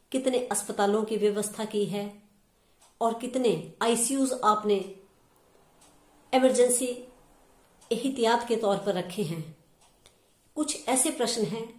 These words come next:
जिनका उत्तर हमें हिमाचल प्रदेश सरकार से चाहिए। आज कितने लोगों के लिए आपने ये जो कोविड नाइनटीन की परीक्षण की सुविधा है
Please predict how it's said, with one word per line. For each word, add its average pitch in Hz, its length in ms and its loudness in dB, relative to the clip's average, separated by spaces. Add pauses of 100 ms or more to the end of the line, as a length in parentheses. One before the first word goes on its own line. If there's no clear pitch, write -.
(500)
जिनका 254 380 0
उत्तर 233 380 -2
हमें 196 320 -2
हिमाचल 190 420 0
प्रदेश 190 540 -4
सरकार 170 380 -4
से 185 200 -8
चाहिए। 156 500 -6 (640)
आज 202 300 4 (1080)
कितने 320 280 2
लोगों 277 340 4
के 262 120 2
लिए 208 280 2 (720)
आपने 214 340 2
ये 220 380 0
जो 214 480 4 (180)
कोविड 220 300 2
नाइनटीन 208 440 2
की 220 220 -2 (300)
परीक्षण 214 360 -2
की 240 120 -4
सुविधा 202 320 -2
है 214 200 -4